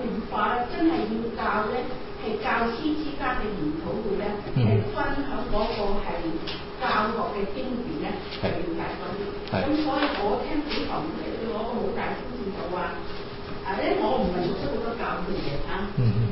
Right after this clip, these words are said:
Speaker 1: 就話喺加拿大，喺港島呢，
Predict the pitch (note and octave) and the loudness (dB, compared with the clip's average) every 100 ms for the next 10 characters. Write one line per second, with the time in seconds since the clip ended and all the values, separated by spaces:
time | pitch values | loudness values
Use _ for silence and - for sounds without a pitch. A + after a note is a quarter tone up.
0 | G#2 - - - - - B3+ - A#3+ A#3 | 4 2 0 -4 -2 2 4 4 2 0
1 | - - D#4 D#4+ - - - A3 G#3 G#3 | 2 2 4 2 0 -2 0 0 0 0
2 | A#3+ B3+ - G3 G3 - - - | -2 -2 -4 -2 0 0 -2 -4